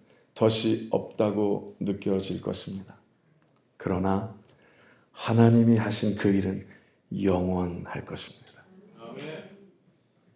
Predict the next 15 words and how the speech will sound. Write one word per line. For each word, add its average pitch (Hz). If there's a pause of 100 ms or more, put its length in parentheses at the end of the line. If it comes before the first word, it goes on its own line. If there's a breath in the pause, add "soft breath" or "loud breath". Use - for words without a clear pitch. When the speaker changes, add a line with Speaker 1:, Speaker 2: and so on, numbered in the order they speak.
(2250 soft breath)
Speaker 1:
우리는 220
특별히 226
하나님께서 196
선택하셔서 165
오감이 170
뛰어난 175
자들입니다. 120 (1400)
거기에다가 113
하나님께서 117 (200 loud breath)
영감도 110
주시고요. 98 (1600)
이제는 120 (220 loud breath)
하나님의 123
거룩한 117
불로 110